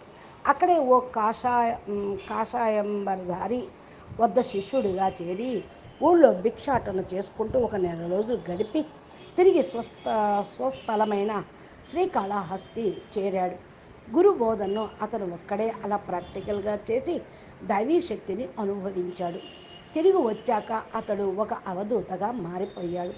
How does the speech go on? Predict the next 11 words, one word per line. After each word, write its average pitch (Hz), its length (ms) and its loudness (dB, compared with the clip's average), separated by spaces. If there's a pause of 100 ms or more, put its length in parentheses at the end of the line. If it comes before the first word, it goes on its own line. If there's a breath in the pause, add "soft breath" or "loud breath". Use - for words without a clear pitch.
(520)
కొందరు 294 500 8 (100)
అతడు 220 280 0
పిచ్చివాడైపోయాడు 185 1300 -4 (160)
అని 214 220 -4
దూరమైపోయారు. 180 960 -2 (520 loud breath)
కొందరు 285 420 10 (120)
అతన్ని 226 480 0
ఓ 208 220 2
గురువుగా 202 680 2 (220)
ఆరాధించడం 196 840 -4
మొదలుపెట్టారు. 190 760 -6